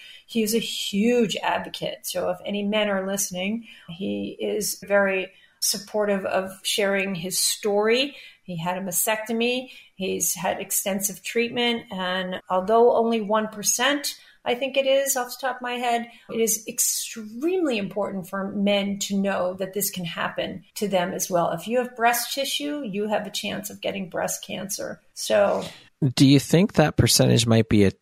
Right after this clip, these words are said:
Speaker 2: tiny bit higher in terms, and the only reason I ask this is because,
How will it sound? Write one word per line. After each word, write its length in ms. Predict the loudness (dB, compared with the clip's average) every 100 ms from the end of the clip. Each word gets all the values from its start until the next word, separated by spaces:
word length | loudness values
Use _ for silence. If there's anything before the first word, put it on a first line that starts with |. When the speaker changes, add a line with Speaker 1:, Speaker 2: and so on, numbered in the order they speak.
| -4
Speaker 2:
tiny 540 | 0 4 6 6 6
bit 240 | 4 2
higher 680 | 2 0 2 4 4 2 2
in 240 | 2 2
terms, 580 | 2 4 4 6 4 2 2
and 340 | 4 4 2
the 120 | 2
only 180 | 4 6
reason 300 | 6 6 6
I 60 | 4
ask 320 | 4 2 2
this 200 | 0 0
is 80 | 0
because, 480 | 0 2 4 4